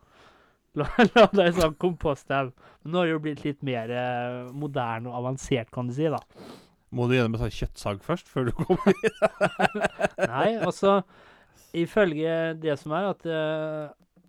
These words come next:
Speaker 1: altså, det nedbrytes naturlig, da. På grunn av
Speaker 2: Jo, men jeg tenker det,
Speaker 1: bakterier
Speaker 2: det tar
Speaker 1: og
Speaker 2: jo litt tid å bryte ned kroppen
Speaker 1: tredve
Speaker 2: din.
Speaker 1: dager.
Speaker 2: Du er ikke borte på tredve dager.
Speaker 1: Ja, men i, hvis du tar
Speaker 2: Tredve dager?!
Speaker 1: sånn kompost, en begravelse, så har de da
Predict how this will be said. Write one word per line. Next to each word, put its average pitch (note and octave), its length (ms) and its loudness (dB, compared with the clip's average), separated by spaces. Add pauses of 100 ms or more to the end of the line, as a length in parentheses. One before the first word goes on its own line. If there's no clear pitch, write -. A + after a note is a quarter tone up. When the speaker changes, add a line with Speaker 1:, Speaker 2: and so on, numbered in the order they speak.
Speaker 1:
altså, D#3+ 240 -8
det E3 160 -4
nedbrytes C3 800 -6
naturlig, D3 580 -8
da. E3 140 -2 (800)
På C#3+ 80 -6
grunn C#3 260 -4
av B2+ 300 -2
Speaker 2:
Jo, D3 80 8
men F#3 180 6
jeg F#3+ 140 8
tenker F3+ 180 6
det, F#3 140 2
Speaker 1:
bakterier F3+ 80 8
Speaker 2:
det F3 80 -2
tar D#3 220 8
Speaker 1:
og F3+ 40 6
Speaker 2:
jo F3 60 4
litt D#3+ 160 -2
tid B2+ 320 0
å B2+ 100 -2
bryte B2+ 460 2
ned C3 140 0
kroppen D3 260 2
Speaker 1:
tredve - 20 0
Speaker 2:
din. E3+ 80 4
Speaker 1:
dager. D#3 320 0 (1000)
Speaker 2:
Du B2 140 6
er C3+ 60 6
ikke C3+ 120 -2
borte C#3+ 340 0
på A2 120 -2
tredve A#2 340 2
dager. E3 360 6
Speaker 1:
Ja, D#3+ 120 -2
men G3 140 -6
i, G3 160 -2
hvis F#3 260 -4
du - 80 -4
tar E3 300 -2
Speaker 2:
Tredve C4 480 12
dager?! F4+ 520 12 (200)
Speaker 1:
sånn F3 220 -2
kompost, - 840 -2 (340)
en D#3 140 -6
begravelse, E3 640 -2 (180)
så E3+ 180 -6
har D3+ 300 2
de D3 120 -4
da C3+ 200 -4